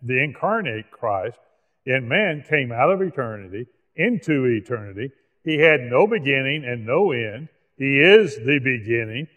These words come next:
He is the end. You can't go beyond Christ in the past, and you can't go beyond him in the future. He encompasses all of time and all of eternity.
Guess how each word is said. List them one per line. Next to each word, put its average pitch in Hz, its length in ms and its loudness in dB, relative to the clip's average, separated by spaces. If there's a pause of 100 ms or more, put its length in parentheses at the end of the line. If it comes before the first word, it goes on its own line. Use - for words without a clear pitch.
(140)
He 147 260 2
is 208 400 4
the 104 400 -10
end. 139 120 -10
You 160 100 -4
can't 202 280 4
go 180 160 2
beyond 147 440 0
Christ 143 380 0
in 113 80 -10
the 98 80 -14
past, 113 440 -6 (300)
and 165 100 2
you 156 100 0
can't 202 280 4
go 180 200 4
beyond 151 560 4
him 131 220 0
in 113 180 -6
the 95 60 -16
future. 143 560 -8 (440)
He 175 180 8
encompasses 147 760 2
all 151 380 4
of 180 140 -6
time 110 380 -2 (160)
and 123 200 -10
all 123 680 4
of 120 240 0
eternity. 139 600 -8